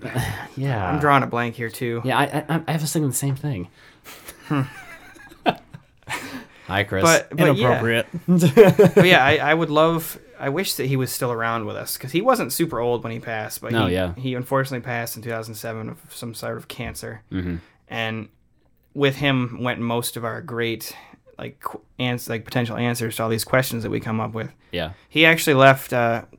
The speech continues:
Speaker 1: he had Brandon Sanderson, or his wife got Brandon Sanderson
Speaker 2: Mm-hmm.
Speaker 1: to finish the series for him. And he left specific instructions that there were three questions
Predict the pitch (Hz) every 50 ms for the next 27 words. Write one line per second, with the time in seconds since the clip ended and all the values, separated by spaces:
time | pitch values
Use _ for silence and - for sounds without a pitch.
0 | - 131 131 131 139 139 123 117 107 127 123 131 139 139 135 135 - 139 131 131
1 | 127 123 - - 117 117 117 113 110 110 117 113 123 117 110 113 127 123 123 -
2 | - 117 101 90 120 117 117 113 113 113 - 123 117 117 117 - - 113 113 117
3 | 113 117 87 82 82 80 92 - - 120 - - 123 123 120 - - 113 - -
4 | 123 117 113 113 - - 113 113 113 117 113 110 - _ _ - - _ _ _
5 | _ _ _ _ - 120 131 143 139 135 131 135 - - 135 135 156 147 143 135
6 | 135 123 - - - 139 127 - - 123 120 113 107 - 120 113 - 120 117 113
7 | - - - - 135 147 151 139 - - 147 139 135 139 - - 120 110 110 107
8 | 101 -